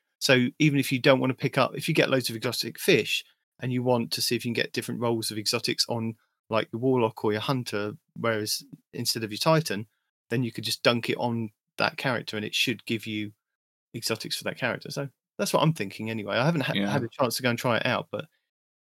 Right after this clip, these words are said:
Speaker 2: Or just,
Speaker 1: it's
Speaker 2: just,
Speaker 1: interesting.
Speaker 2: just play three of anything and you'll have more exotics than you know what to do with. You'll be tripping over exotics.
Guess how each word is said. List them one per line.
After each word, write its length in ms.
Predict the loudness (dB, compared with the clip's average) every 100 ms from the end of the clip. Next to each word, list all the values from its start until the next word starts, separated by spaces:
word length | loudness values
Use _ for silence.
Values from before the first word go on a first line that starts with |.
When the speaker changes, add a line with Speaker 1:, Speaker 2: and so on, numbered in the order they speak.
| _ _ _ _ -6
Speaker 2:
Or 60 | 0
just, 220 | 2 6
Speaker 1:
it's 60 |
Speaker 2:
just, 220 | 6 6 4
Speaker 1:
interesting. 60 |
Speaker 2:
just 220 | 0 0
play 200 | 6 6
three 260 | 6 6 6
of 80 | 8
anything 320 | 6 4 2
and 100 | 4
you'll 120 | 4
have 240 | 2 2 2
more 120 | 2
exotics 440 | 2 2 2 2 0
than 80 | 2
you 80 |
know 120 | 4 2
what 80 | -2
to 60 |
do 180 | 0 2
with. 240 | 0 -2
You'll 120 | -4 -2
be 120 | -2
tripping 400 | 0 0 0 0
over 220 | -2 -4
exotics. 720 | -6 -6 -6 -8 -6 -6 -6